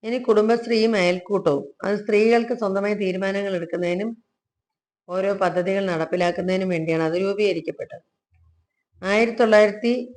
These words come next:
തൊണ്ണൂറ്റിയെട്ടിലാണ് കുടുംബശ്രീ ആരംഭിച്ചത്. ദാരിദ്ര്യ നിർമ്മാർജ്ജനം,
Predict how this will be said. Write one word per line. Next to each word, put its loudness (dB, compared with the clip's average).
തൊണ്ണൂറ്റിയെട്ടിലാണ് 0
കുടുംബശ്രീ -4
ആരംഭിച്ചത്. -2
ദാരിദ്ര്യ -2
നിർമ്മാർജ്ജനം, -4